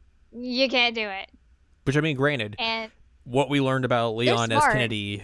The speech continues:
Speaker 2: throughout this entire campaign is that if you ever meet him out in the wild and there is a outbreak happening, run the,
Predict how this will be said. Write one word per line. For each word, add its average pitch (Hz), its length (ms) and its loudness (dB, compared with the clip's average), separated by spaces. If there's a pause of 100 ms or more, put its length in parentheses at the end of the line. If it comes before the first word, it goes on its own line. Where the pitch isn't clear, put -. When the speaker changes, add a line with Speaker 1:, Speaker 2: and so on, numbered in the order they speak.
Speaker 2:
throughout 110 320 0
this 110 200 -2
entire 110 280 -6
campaign 107 520 -6
is 107 140 -10
that 101 200 -6
if 117 120 -8
you 185 100 -2
ever 196 160 -4
meet 180 160 -4
him 151 200 -2
out 135 120 -2
in 135 60 -6
the 113 60 -2
wild 82 560 -6 (200)
and 104 120 -10
there 120 160 -2
is 110 140 -4
a 101 280 -6
outbreak 190 400 -6
happening, - 400 -10 (320)
run 233 340 0
the, 202 160 -6